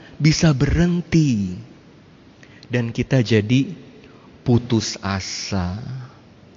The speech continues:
Waktu umat Israel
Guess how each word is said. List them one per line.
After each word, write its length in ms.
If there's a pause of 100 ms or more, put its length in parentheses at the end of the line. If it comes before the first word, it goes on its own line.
(1300)
Waktu 480
umat 320
Israel 800